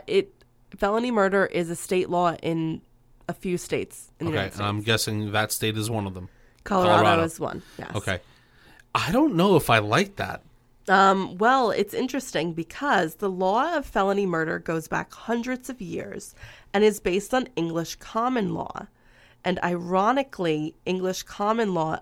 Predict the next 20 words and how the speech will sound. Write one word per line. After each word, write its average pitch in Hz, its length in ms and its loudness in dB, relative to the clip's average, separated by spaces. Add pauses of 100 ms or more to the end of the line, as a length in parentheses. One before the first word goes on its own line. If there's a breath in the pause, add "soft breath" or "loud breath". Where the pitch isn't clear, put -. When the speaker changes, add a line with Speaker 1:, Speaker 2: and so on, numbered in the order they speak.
Speaker 1:
abandoned 165 1120 0 (460 soft breath)
the 165 360 0
charge 170 420 -2
of 160 100 -4
felony 160 400 0
murder 160 380 -4 (200)
forty 220 260 0
years 190 320 -4
prior 180 500 2
to 180 120 -8
the 170 100 -2
Liesl 165 400 -4
Allman 175 400 -2
case - 400 -10 (320 loud breath)
because 196 280 -2
they 180 120 0
found 160 600 0
that 160 120 -4
it - 220 -6
was - 420 -8